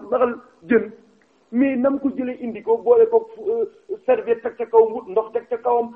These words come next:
jël li ngom sànni ca wet ga, yooyu yëpp dox dox lu ko, da nga naan, eh, ay waay waay, di, di xaddam ci ko, di gaaw, di yëy kii ak, di, di matière affaire pour gaaw a reesal, mais nga ubbi muy mbaxal. Présentation bi, dañuy wax ne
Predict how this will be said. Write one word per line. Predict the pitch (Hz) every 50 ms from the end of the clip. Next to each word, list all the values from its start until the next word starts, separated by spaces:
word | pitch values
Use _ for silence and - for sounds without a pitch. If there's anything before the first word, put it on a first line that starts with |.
| - _ _ -
jël | 233 247 233
li | 233 233
ngom | 233 233 226 226 -
sànni | 233 233 233 226
ca | 226 240
wet | 226 240 185 175
ga, | 170 240 - - - - _
yooyu | - 277 302 247 240
yëpp | 320 320 - 185
dox | 269 262 262
dox | - 196 202
lu | 220
ko, | 214
da | 214 226
nga | 240 233 220
naan, | 190 165 151 170
eh, | 170 139 - - -
ay | - 156 156
waay | 220 196 180
waay, | 165 156 151 151 147 -
di, | 165 160
di | - 190 - - _ _ - - _ -
xaddam | 240 240 - 214 202 -
ci | - 208
ko, | 185 196 196 185 180 185
di | 214 180
gaaw, | 151 208 196 196 180 175
di | 202 190
yëy | 208 214 202 -
kii | - 208 196
ak, | 190 190 - - _ - - -
di, | 233 254 208
di | 170 226 214 - 233 247 247 247 233
matière | 240 240 240 247 214 214
affaire | 208 220 208
pour | 208 220 208
gaaw | 196 220 202 196
a | 202
reesal, | 202 190 - 190 202 202 - - - -
mais | - 226 285 302
nga | 285 285 311
ubbi | 294 285 233 247
muy | 208 220 247
mbaxal. | 240 240 - - 262 277 - - - - _ _ _ _ _ _ _ _ _ _ _ _ _ _ _ _ _ _ _ _ _ _ _ _ _ _ _ _ _ _ _ _ -
Présentation | 233 247 226 208 214 196 - 190 170 151 - 165 143
bi, | 131 139
dañuy | 175 220 254 254
wax | 240 175
ne | 170 160